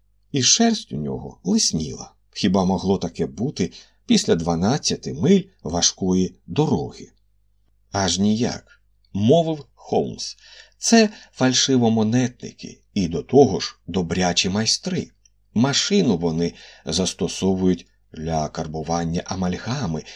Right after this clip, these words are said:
що замінює срібло. Ми вже чули нещодавно про якусь хитру компанію, що тисячами карбує фальшиві півкрони», сказав інспектор.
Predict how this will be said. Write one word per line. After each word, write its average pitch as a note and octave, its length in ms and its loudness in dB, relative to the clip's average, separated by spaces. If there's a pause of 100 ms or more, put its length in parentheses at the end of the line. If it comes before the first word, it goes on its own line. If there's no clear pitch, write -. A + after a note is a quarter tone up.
(120)
що A2 340 4 (240)
замінює G2+ 540 4
срібло. - 640 -4 (360)
Ми D#3 300 2
вже F2+ 240 0
чули A#2 480 2 (220)
нещодавно F2 800 0
про F2 180 -4
якусь F2+ 380 -2
хитру F2 440 -4
компанію, E2+ 720 -4 (280)
що F2 300 0
тисячами F#2 680 0
карбує F2 580 0
фальшиві E2+ 540 -2
півкрони», F#2 720 -4 (260)
сказав E2+ 460 -4
інспектор. - 640 -8